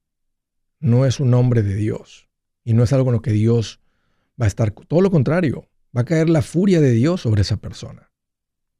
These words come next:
Las pesas y las balanzas justas son del Señor.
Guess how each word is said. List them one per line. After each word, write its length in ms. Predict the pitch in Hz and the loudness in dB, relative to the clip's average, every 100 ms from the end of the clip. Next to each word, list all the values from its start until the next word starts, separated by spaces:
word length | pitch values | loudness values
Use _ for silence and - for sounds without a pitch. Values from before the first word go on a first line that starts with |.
| _ _ _ _ _ _ _ | _ _ _ _ _ _ _
Las 200 | 127 107 | -8 -8
pesas 440 | - 131 123 147 156 | -4 -4 -2 -4 -2
y 60 | |
las 140 | 156 156 | -2 0
balanzas 540 | 147 120 113 131 123 | 2 2 0 -4 -10
justas 960 | - - 196 - - - - - - - _ _ _ | -12 -2 -2 -2 -8 -20 -14 -12 -12 -18 _ _ _
son 300 | - 120 107 | -4 0 2
del 140 | 104 | 0
Señor. 520 | 98 101 104 131 - | -2 -4 -2 -4 -6